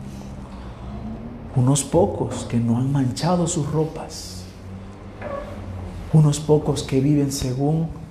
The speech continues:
mi voluntad. ¿Qué quieres entonces? ¿El elogio de Cristo o el elogio del mundo?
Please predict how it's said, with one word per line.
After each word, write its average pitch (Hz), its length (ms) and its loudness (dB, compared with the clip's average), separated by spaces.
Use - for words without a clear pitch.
mi 135 160 4
voluntad. - 680 0
¿Qué 156 140 6
quieres 147 360 8
entonces? 120 520 -4
¿El 135 140 4
elogio 143 420 4
de 139 140 4
Cristo 165 500 0
o 139 120 6
el 135 80 6
elogio 131 400 2
del 123 160 2
mundo? 127 440 0